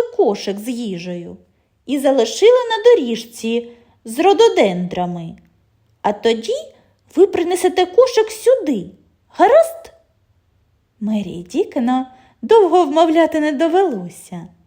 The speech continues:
Невдовзі на траві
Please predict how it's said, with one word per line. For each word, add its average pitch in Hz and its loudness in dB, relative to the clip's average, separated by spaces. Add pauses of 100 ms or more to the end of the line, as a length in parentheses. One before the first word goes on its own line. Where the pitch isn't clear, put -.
(640)
Невдовзі 185 -4
на 202 0
траві 202 -2